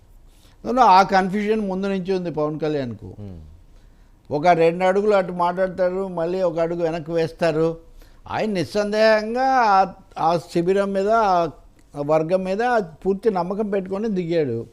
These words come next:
Speaker 2: Hmm.
Speaker 1: ఇప్పుడు తనకున్న మద్దతులో కూడా సగం అభిమానులు అయితే సగము సోషల్ బేస్ అనే విషయం
Speaker 2: అవును.
Speaker 1: ఆయనకు పూర్తిగా తెలుసు. ప్రజారాజ్యాన్ని చిరంజీవిని పదే పదే రెఫర్ చేయడంలో కూడా ఆ ఉద్దేశం అదే.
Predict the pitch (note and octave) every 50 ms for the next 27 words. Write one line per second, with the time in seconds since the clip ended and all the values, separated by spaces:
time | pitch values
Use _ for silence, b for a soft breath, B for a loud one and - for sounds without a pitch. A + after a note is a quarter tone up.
0 | - A2 A2+ G#2+ G2 F2+ - D#3+ - A#3+ A#3+ G3 A#3+ A3 G#3+ A3 G3+ A3 A#3 A#3+
1 | A#3+ A#3 A3+ A3 G#3 G3 G3+ A3+ A3 G3+ A3 A3 A3 G3+ G#3+ A3 B3 B3+ A#3 -
2 | F#3+ F3 E3+ G#3+ A3 A#3 G#3+ G3 F#3 F3+ G3 G#3 G#3+ G#3+ G#3+ G#3+ G3+ G#3 G3 A#3
3 | A3+ - - F#3 F3 F#3+ A3 G#3+ G#3+ G#3 G3+ G3 F3+ b b b b b b b
4 | b - G3 A3 G#3 G#3 A#3 A3+ G#3+ F#3+ F#3 F#3+ G#3 G3 F3+ G#3 G3 G3 G#3 G#3+
5 | G3 F3 - A#3+ B3 B3+ A#3 A3 G#3+ G3 - - G3+ G#3 G3 A3 G#3 G#3+ G#3 G#3
6 | F#3+ F3 F3 F#3 E3 F#3 F3 D#3+ F3 E3+ E3+ F3+ G3+ G#3+ G#3+ G#3 G3+ G3 G3 G3+
7 | G3+ G3+ G3+ G3+ G3+ b b b b b b b - F#3+ F#3+ G3 G#3 G#3 G#3 G#3
8 | G3+ G3+ G3+ G3+ G#3 F3 F#3+ F3+ F3+ G3 F#3+ F#3+ F#3+ G3 F#3+ F3 E3 D3+ G3 G#3
9 | G3+ G3 G3 G3 F#3+ F#3+ G3 F#3+ F#3+ F#3 G3+ A3 A3+ A3 G3 F3+ F3 E3 D#3+ G3
10 | G3+ E3+ G3 G3 E3+ D#3+ E3 F3 D#3+ D#3 D#3+ D#3